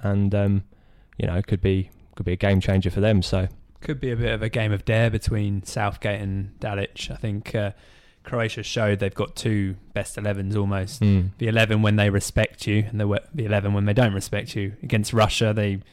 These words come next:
Speaker 2: didn't seem to respect them, so they, they removed Brozovic and they, they only play the two in there, and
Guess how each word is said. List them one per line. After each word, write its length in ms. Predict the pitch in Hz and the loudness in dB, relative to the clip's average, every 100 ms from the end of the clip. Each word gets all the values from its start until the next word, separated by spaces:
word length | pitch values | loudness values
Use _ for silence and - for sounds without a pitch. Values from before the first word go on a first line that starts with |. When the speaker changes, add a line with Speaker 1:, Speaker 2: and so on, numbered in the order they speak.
| _ _ - - | _ _ -20 -2
Speaker 2:
didn't 240 | 117 104 | 0 0
seem 360 | - 120 107 104 | 2 4 6 4
to 100 | 107 | 0
respect 440 | 104 - 110 - | -4 -2 -4 0
them, 200 | 120 120 | 0 0
so 160 | - 107 | 0 0
they, 380 | 104 101 107 - | 2 2 -2 -8
they 160 | 117 | -6
removed 440 | 104 104 107 104 - | 2 6 8 6 6
Brozovic 580 | 107 104 104 104 - - | 4 4 2 0 -4 -2
and 80 | 104 | 0
they, 200 | 101 101 | 2 0
they 220 | 107 110 | -2 0
only 160 | 107 101 | 0 0
play 200 | - 101 | -2 -2
the 120 | 104 | -2
two 240 | - 107 | 2 2
in 120 | 104 104 | 4 4
there, 220 | 104 104 | 4 6
and 220 | 101 | 4